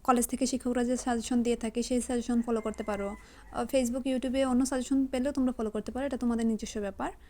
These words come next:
আর পরবর্তী সাজেশনও যদি তোমরা পেতে চাও শুধু বাংলা বিভাগের, তাহলে তোমরা অবশ্যই কমেন্ট করে জানাবে যে কোন বিশেষ সাজেশন তোমাদের লাগবে।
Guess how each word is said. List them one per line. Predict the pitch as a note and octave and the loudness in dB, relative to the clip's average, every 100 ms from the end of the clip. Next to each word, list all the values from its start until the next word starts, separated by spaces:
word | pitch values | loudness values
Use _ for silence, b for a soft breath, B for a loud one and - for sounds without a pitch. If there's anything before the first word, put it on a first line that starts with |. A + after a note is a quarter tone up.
| b b b b b - - - | b b b b b -20 -10 -2
আর | G#3+ A3+ A3 G#3+ | 0 2 2 0
পরবর্তী | - A#3+ C4 D4+ | 2 2 2 2
সাজেশনও | - B3+ B3+ C#4 | 2 2 4 4
যদি | C4+ C4+ | 4 0
তোমরা | C#4 C#4 | 2 4
পেতে | C#4 C4+ | 2 0
চাও | C4 A#3 | 0 0
শুধু | B3 B3 | 2 2
বাংলা | A#3+ A#3+ | 4 4
বিভাগের, | B3 A3 G#3 G#3 E4+ G#4+ - - | 2 2 0 0 -2 -4 -12 -2
তাহলে | A#3 A3 G#3+ | 2 2 2
তোমরা | A#3 A3 | 0 0
অবশ্যই | G#3+ C4 | 0 -2
কমেন্ট | A#3 A#3 A3+ | 0 0 2
করে | A#3+ | 2
জানাবে | C4 C4 E4 | 2 2 0
যে | E4 | -2
কোন | - A3+ | 0 0
বিশেষ | A3+ A#3+ | 0 0
সাজেশন | - G#3+ G#3+ G#3+ | 0 0 0 -2
তোমাদের | G#3 G3 G3 | -4 -4 -4
লাগবে। | F#3 - | -6 -8